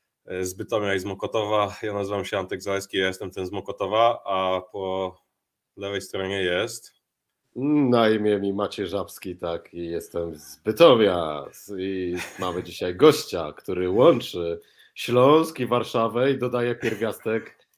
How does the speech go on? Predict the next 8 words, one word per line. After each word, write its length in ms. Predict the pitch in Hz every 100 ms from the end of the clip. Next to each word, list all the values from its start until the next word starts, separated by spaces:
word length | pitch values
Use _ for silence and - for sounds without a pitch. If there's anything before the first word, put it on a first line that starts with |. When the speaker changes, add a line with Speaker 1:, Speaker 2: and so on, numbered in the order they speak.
| _ _ -
Speaker 2:
<laughs> 480 | 120 - _ _
tatrzański, 800 | - 139 - 156 170 135 - -
tak? 600 | - 104 113 135 160 - _ _ _ _ _ _ _ _ _ _ _ _ _ _ _
Speaker 1:
Trochę 240 | - 95 101
tatrzański, 540 | 92 - 107 135 117
trochę 180 | 107 107
krakowski 440 | 104 107 127 -
chyba. 600 | 90 - _ _ - 95